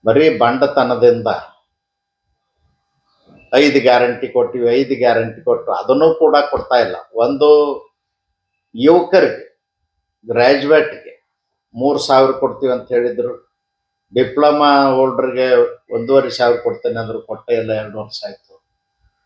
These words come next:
ಮತ್ತು ಗೃಹಲಕ್ಷ್ಮಿ ಅಂತಕ್ಕಂಥದ್ದು ಹೆಣ್ಣು ಮಕ್ಕಳಿಗೆ ಎರಡು ಸಾವಿರ ರೂಪಾಯಿ ಅಕೌಂಟಿಗೆ ಏನ್ ಹಾಕ್ತಿದ್ರು,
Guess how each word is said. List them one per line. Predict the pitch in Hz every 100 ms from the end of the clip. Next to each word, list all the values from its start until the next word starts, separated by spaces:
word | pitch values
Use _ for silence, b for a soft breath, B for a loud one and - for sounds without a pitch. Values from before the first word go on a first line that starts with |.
| _ -
ಮತ್ತು | 127 139 - 160 127 113 120 - _ _ _ _ -
ಗೃಹಲಕ್ಷ್ಮಿ | 123 143 160 165 170 165 - 151 151
ಅಂತಕ್ಕಂಥದ್ದು | 143 139 143 - 135 127 - 131 123 110
ಹೆಣ್ಣು | 120 135
ಮಕ್ಕಳಿಗೆ | 131 - 131 127 117
ಎರಡು | 120
ಸಾವಿರ | 120 127 120
ರೂಪಾಯಿ | 110 - 113
ಅಕೌಂಟಿಗೆ | 101 - 123 135 - 120
ಏನ್ | 120
ಹಾಕ್ತಿದ್ರು, | 107 107 - 104 95 95 80 _